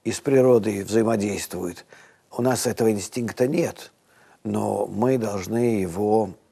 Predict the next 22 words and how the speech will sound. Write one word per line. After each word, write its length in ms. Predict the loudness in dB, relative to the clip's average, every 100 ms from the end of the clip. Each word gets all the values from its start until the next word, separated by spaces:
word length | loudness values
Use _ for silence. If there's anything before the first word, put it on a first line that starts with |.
| -20
э, 40 | -20 -20 -20 _
как 240 | -2 -2
бы 80 | -2
в 80 | -6
себе 280 | -6 -4 -4
всё-таки 400 | -4 -6 -6 -10
пробудить, 760 | -4 -2 -2 -4 -6 -10 -14 -16 _ -20 -20 _ -8
э, 120 | -8 -6
исходя 480 | -6 -2 0 2 2
из, 480 | 0 -4 -6 -8 -10
э, 320 | -10 -12 -12
данных 720 | -4 2 2 2 -6 -12 -14 _ _ _ -20 _ _
н-, 260 | -10 -8 -6
научных, 840 | -2 0 0 -2 -6 -12 -12 -16 -20 _ _ _
из, 340 | -8 -6 -4 -2
э, 220 | 0 0
того, 280 | 0 0 0
что 120 | -2
было 220 | -2 -2
в 80 | -4
прошлые 440 | -8 -8 -6 -6
века, 460 | -6 -6 -6 -8 -8